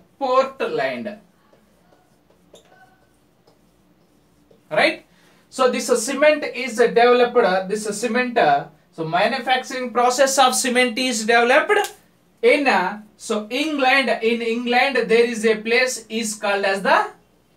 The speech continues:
Portland. In England, there is, there is a place is called the Portland. That's why we called, uh, so the cement, uh,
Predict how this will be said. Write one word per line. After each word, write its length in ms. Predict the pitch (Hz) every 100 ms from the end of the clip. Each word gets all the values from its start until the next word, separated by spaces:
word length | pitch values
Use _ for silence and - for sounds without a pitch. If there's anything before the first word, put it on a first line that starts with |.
| _
Portland. 760 | 190 247 - 202 165 165 165 175 _ -
In 160 | 170
England, 560 | 175 202 226 233 233 170
there 200 | 185 202
is, 200 | 208 202 - _ -
there 100 | 196
is 120 | 220
a 80 | 214
place 320 | 214 254 269
is 140 | 254 214
called 220 | 220 214
the 80 | 208
Portland. 540 | 220 208 175 139 131 - - -
That's 340 | 208 320 320 311
why 240 | 294 285
we 200 | 269 262
called, 380 | - 254 277 247
uh, 300 | 196 180 214 - _
so 280 | - 233 226
the 100 | 226
cement, 520 | 220 277 247 254 233
uh, 160 | 214